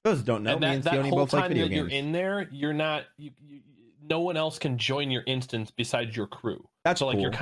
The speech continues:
Speaker 2: kinda, like,
Speaker 1: So, like,
Speaker 2: locked
Speaker 1: m-,
Speaker 2: in your own instance.
Speaker 1: so, like, for example, if me and you wanted to go into Sea of Thieves and fuck around, we could, and we don't have to worry about other motherfuckers cheating, hacking on P C, aimbot bullshit,
Speaker 2: In,
Speaker 1: killing us.
Speaker 2: oh, only in that tall tale.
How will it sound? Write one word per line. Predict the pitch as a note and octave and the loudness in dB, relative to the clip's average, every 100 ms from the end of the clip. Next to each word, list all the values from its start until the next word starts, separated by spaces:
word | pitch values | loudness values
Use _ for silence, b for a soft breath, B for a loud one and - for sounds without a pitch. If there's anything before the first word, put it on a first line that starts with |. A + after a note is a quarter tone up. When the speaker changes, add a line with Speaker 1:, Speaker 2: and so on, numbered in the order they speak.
| F3 | 0
Speaker 2:
kinda, | E3+ | 0
like, | D#3+ C3+ | 0 0
Speaker 1:
So, | D3 | 2
like, | D3 C#3 | 4 6
Speaker 2:
locked | C3 D3 | 4 2
Speaker 1:
m-, | |
Speaker 2:
in | C#3 | 0
your | B2+ | -2
own | B2 A#2 | -2 -4
instance. | - A#2+ - - | -2 -4 -4 0
Speaker 1:
so, | D3+ | 4
like, | C#3+ C3 | 4 2
for | D#3 C#3+ | 2 0
example, | B2 B2+ A#2+ A2+ | 2 0 2 2
if | G#2 | 2
me | A#2 | 2
and | A2+ | 2
you | A2 | 0
wanted | A2 G#2 | 0 0
to | |
go | G2+ G#2 | 0 0
into | G2+ F#2+ | 0 -2
Sea | A2 | -2
of | G2+ | -2
Thieves | G2+ F#2+ | 0 -2
and | F2+ | -2
fuck | G2+ | -2
around, | F#2+ F#2+ F2 | 0 0 0
we | F#2+ | -2
could, | - G#2 | 0 0
and | F#2+ | 0
we | F#2+ | 0
don't | F#2 | -2
have | F2 | -2
to | |
worry | F#2 G2 | 0 2
about | F#2+ G2 | 2 0
other | G#2+ G2+ | 0 2
motherfuckers | F#2+ F#2+ F2+ F#2+ G2 F2+ - b b _ | 2 0 0 -2 0 -2 -4 b b _
cheating, | - C3 B2+ A2 G2 b b | -2 -2 0 -2 -2 b b
hacking | - C3 B2+ A2+ | 0 2 2 0
on | A2 A2+ | 0 -2
P | - B2+ | 0 0
C, | - C3 B2 A2 G#2+ b _ | 0 -2 -2 -2 -6 b _
aimbot | B2+ C#3 B2+ A#2+ A#2 A2 | 0 2 4 4 2 2
bullshit, | A2+ G#2 - A2+ | 2 2 2 2
Speaker 2:
In, | E3+ | 4
Speaker 1:
killing | A2+ F2 | 2 2
us. | E2 - | -4 -4
Speaker 2:
oh, | F3 F3 | -2 0
only | E3 F3 F#3 F3+ | -2 -2 0 0
in | D3+ | 0
that | C#3 C#3+ | 0 -2
tall | - C3+ | -2 -4
tale. | B2 E2+ C#2+ - | -2 -6 -8 -16